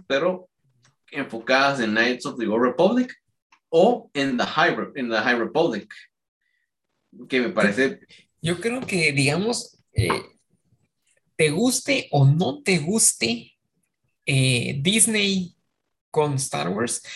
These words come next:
Speaker 2: pero creo que si hay algo que le ha servido mucho y que le ha, le ha ayudado bastante es a darle un poquito más de estructura. O sea, a, a, a, a establecer, va, esto va a ser el canon, esto no,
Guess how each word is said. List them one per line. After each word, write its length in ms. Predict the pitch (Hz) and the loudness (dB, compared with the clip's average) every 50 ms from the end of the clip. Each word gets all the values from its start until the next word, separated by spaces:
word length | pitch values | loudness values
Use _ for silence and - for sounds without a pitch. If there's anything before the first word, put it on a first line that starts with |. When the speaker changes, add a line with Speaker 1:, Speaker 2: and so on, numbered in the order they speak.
| - - - _ | -16 -18 -12 _
Speaker 2:
pero 160 | - 156 - | -4 -4 -4
creo 200 | - - 101 101 | -4 -6 -8 -6
que 300 | - 110 104 98 - - | -6 -4 -2 -2 0 0
si 180 | - - - 165 | 0 0 0 0
hay 100 | 165 180 | 0 0
algo 260 | 190 - - - - | -2 -2 -4 -4 -4
que 120 | - 165 | -4 -4
le 220 | 143 139 139 143 143 | -2 0 0 0 0
ha 180 | 151 160 190 | 0 -2 -2
servido 600 | 185 - - - 214 208 190 190 202 214 214 202 | -2 -2 -4 -4 -6 -6 -6 -4 -4 -2 -2 -2
mucho 340 | 190 180 180 220 226 - 202 | 0 0 0 -2 -2 -2 -4
y 40 | 175 | -4
que 120 | - - | -4 -6
le 180 | 120 139 139 127 | -6 -6 -6 -4
ha, 380 | 147 165 170 180 185 185 - - | -2 0 0 0 0 0 -2 -4
le 220 | 147 147 151 151 | -4 -4 -2 -2
ha 80 | 156 160 | -2 -2
ayudado 460 | 180 196 180 160 160 170 185 190 180 | -2 -2 -2 -2 -2 -2 -4 -4 -6
bastante 460 | 156 143 - - 151 151 156 - 190 | -6 -8 -8 -8 -8 -8 -6 -6 -6
es 160 | 180 - - | -4 -4 -4
a 40 | 139 | -2
darle 280 | 147 151 151 160 165 170 | -2 -2 -2 -2 -2 -2
un 140 | 170 165 | -2 -4
poquito 440 | 170 160 - - - - - 165 165 | -4 -8 -12 -12 -12 -4 -2 -2 0
más 280 | 156 156 147 151 147 143 | 0 -2 -4 -6 -4 -2
de 80 | 175 | -2
estructura. 720 | 175 175 - - 190 185 - - _ - 175 180 - 175 - _ | -2 -2 -4 -8 -14 -16 -16 -10 _ 0 0 0 0 -2 -8 _
O 800 | _ - - - - - - - - - _ _ _ _ - - | _ -20 -20 -20 -20 -20 -20 -20 -20 -20 _ _ _ _ -6 -2
sea, 340 | 147 143 143 139 131 120 | 0 0 0 0 -2 -4
a, 220 | - - - 135 139 | -6 -6 -6 -6 -6
a, 300 | - - - - - - - | -6 -6 -8 -8 -8 -6 -6
a, 160 | - - - - _ | -6 -6 -8 -8 _
a 140 | - 143 139 | -4 -4 -2
establecer, 680 | 139 135 - - 123 131 131 - 139 - 175 156 - - | -2 -2 -4 -4 -4 -6 -4 -2 0 0 0 0 0 -2
va, 80 | - - - - - - | -4 -4 -6 -6 -4 -2
esto 320 | 165 180 180 - 170 165 | -2 -2 -2 -2 -4 -4
va 80 | 151 156 | -4 -2
a 40 | |
ser 200 | - - 170 160 | -2 -2 -2 -2
el 200 | 156 156 - - | -4 -4 -6 -6
canon, 540 | - 170 180 190 190 196 196 190 185 - - _ _ _ _ | -4 -2 -2 0 0 -2 -2 -2 -4 -6 -10 _ _ _ _
esto 380 | - - 147 139 - - - - | -8 -6 -6 -6 -6 -8 -8 -4
no, 300 | 85 90 95 98 95 92 | -2 -2 0 -2 -2 -6